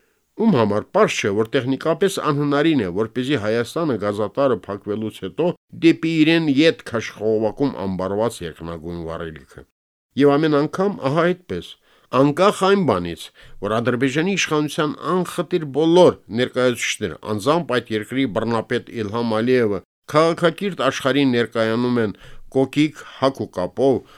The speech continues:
անպայման փողկապը վզներին, այնուամենայնիվ, ստիպված ենք արձանագրել այս էլ որերորդ անգամ,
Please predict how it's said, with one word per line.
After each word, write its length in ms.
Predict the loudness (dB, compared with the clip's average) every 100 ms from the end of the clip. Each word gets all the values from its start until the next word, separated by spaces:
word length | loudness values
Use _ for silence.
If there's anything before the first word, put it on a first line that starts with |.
| -12
անպայման 640 | -4 -2 0 0 2 0
փողկապը 580 | -2 -10 -6 0 0 0
վզներին, 560 | -4 -6 -4 -2 -2 -2 -8 _ _ _ _
այնուամենայնիվ, 960 | 2 2 4 2 2 -2 -4 -4 -4 -6 -10 -18 _ _
ստիպված 480 | -6 -2 2 2 2
ենք 200 | -4 -4
արձանագրել 760 | -6 -6 -4 -4 -2 -2 0 0
այս 180 | -4 -6
էլ 160 | -10 -10 -10
որերորդ 540 | -8 -6 -6 -8 -6
անգամ, 420 | -6 0 2 2